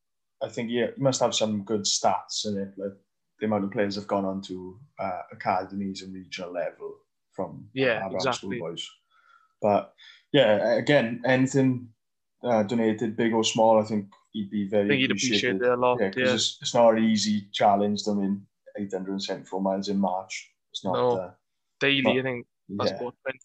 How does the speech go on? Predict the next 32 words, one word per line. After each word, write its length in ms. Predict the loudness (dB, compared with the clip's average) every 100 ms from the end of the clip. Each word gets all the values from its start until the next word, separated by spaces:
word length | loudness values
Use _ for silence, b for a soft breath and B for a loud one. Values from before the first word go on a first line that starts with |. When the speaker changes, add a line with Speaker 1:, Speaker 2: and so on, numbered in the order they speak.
| -6
Speaker 2:
twenty 260 | -6 -2
odd, 200 | -4 -4 -8
something 200 | -10 -8
like 120 | -8
that. 60 | -10 _
Speaker 1:
So 300 | -8 -2 -2
it's 160 | -2 0
not 180 | 2 2
an 120 | 0
easy 160 | -2
Speaker 2:
Over 60 | -4
Speaker 1:
challenge. 500 | -4 -2 -2 -2 -4
Speaker 2:
that. 60 | -6 _ _ _ _ _ _ _ _ _ _
Speaker 1:
So 460 | -12 -6 -6 -8 -14 _ _ _ _ _
give 200 | -14 -8
anything 460 | -6 -6 -6 -8 -6
money 240 | -4 -2
you 120 | -2 -2
can. 260 | -2 -2
I 60 | -2
know 160 | -2
it's 280 | -2 -6 -14 _
hard, 460 | -2 0 2 0 -2
especially 500 | -4 -4 -6 -6 -6
with 180 | -8 _ _ _ B B B B B B B B B _ _ _ _ -8
the 200 | -8 -10 _ _ -4
circumstances 800 | 0 0 -2 -2 -2 0 0 2
Speaker 2:
covid. 120 | 2
Speaker 1:
we're 80 | 2
in 160 | 4
now, 280 | 4 4 4
Speaker 2:
Yeah. 180 | 2